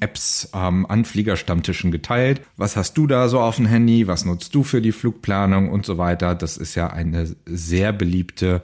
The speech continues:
Diskussionsgrundlage. Und die Seite iPad pilot news punkt com hat nun eine wirklich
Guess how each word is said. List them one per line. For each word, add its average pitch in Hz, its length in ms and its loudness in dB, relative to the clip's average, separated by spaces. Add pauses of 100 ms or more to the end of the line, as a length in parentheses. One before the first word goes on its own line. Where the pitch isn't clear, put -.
Diskussionsgrundlage. 98 1400 0 (320)
Und 113 160 2
die 113 60 2
Seite 107 420 0 (100)
iPad 147 520 -2
pilot 127 520 0
news 123 480 4
punkt 107 360 0
com 127 400 2 (180)
hat - 180 -2
nun 123 160 4
eine 104 280 2
wirklich 117 300 -2